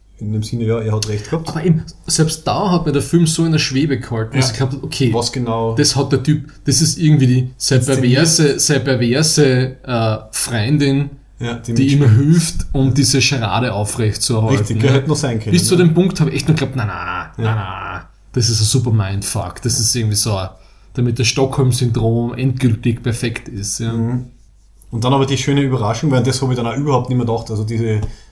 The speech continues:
Speaker 1: außerirdischen Geschichte und sonstiges, und sie kommt drauf und sieht dann das Raumschiff, ähm,
Speaker 2: Ja.
Speaker 1: wo dann meiner Meinung nach hätten sie gern cutten können.
Speaker 2: Das wär cool gewesen, wenn das Raumschiff kommt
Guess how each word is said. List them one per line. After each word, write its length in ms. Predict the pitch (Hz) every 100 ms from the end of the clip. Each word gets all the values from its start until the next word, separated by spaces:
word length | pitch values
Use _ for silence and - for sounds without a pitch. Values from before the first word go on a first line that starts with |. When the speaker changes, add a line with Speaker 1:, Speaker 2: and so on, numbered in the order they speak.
| -
Speaker 1:
außerirdischen 520 | 117 - 123 120 127
Geschichte 640 | 120 127 - 123 117 117
und 100 | 113
sonstiges, 720 | 110 117 110 113 117 107 - -
und 140 | 123 117
sie 160 | 131
kommt 240 | 127 123 113
drauf 340 | 107 113 -
und 320 | 120 113 110 - -
sieht 340 | - 143 139
dann 320 | 120 113 117
das 240 | 113 110 107
Raumschiff, 600 | 107 120 127 110 - - _ _ - _ - -
ähm, 40 |
Speaker 2:
Ja. 400 | 107 107 107 101 -
Speaker 1:
wo 160 | 113 113
dann 160 | 117
meiner 160 | 110 117
Meinung 300 | 120 113 113
nach 100 | 110
hätten 160 | 107 110
sie 120 | -
gern 320 | 120 113 110
cutten 320 | - 107 127
können. 260 | 117 117 113 120 117 - -
Speaker 2:
Das 160 | 175 -
wär 80 | -
cool 100 | 196
gewesen, 300 | 190 120 131
wenn 160 | 139 135
das 200 | 123 135
Raumschiff 380 | 165 202 196 -
kommt 440 | 185 240 269